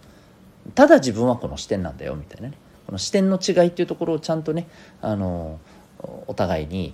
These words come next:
えー、そこも含めて、まあ、共感を図ろうっていうふうにね。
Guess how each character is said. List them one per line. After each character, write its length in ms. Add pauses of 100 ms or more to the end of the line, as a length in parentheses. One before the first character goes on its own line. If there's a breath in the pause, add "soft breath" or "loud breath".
(160)
え 640
ー、 40
そ 280
こ 160
も 160
含 320
め 160
て、 480
ま 100
あ、 20
共 220
感 220
を 100
図 260
ろ 120
う 20
っ 20 (180)
て 80
い 60
う 60
ふ 120
う 40
に 140
ね。 100